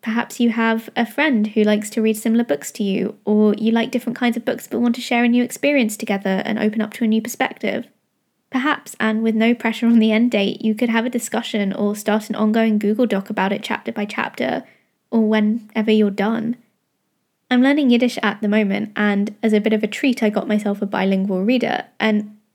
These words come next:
I also got it as a Christmas gift for a friend. It still hasn't arrived at his house in Canada, but we're going to read through it together on Zoom, just a little at a time.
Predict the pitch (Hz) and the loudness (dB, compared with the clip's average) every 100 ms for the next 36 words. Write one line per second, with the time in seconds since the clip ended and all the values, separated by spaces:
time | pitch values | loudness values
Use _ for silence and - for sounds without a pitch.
0 | - 220 240 247 220 208 - 202 214 240 | -2 2 4 2 4 2 2 -2 -2 -2
1 | 202 196 196 - - - 247 240 254 - | -4 -4 -6 -4 -10 -4 -4 -2 -6 -10
2 | _ _ _ 247 254 302 285 269 214 208 | _ _ _ -4 2 2 4 0 2 4
3 | 202 208 208 208 185 190 185 196 214 214 | 2 0 -4 -2 -4 -2 -6 -2 0 0
4 | 208 - 226 214 - - 220 220 233 247 | 0 -2 0 0 -2 0 0 2 0 0
5 | 233 208 208 196 - - 190 196 190 196 | 0 0 0 -4 -4 -4 -2 -2 -2 0
6 | 247 220 208 208 220 220 - - 240 214 | 2 2 2 -2 -6 -6 -8 -6 -2 -2
7 | 208 190 - - 247 233 - 247 | -2 -4 -4 -6 -4 -4 -4 -6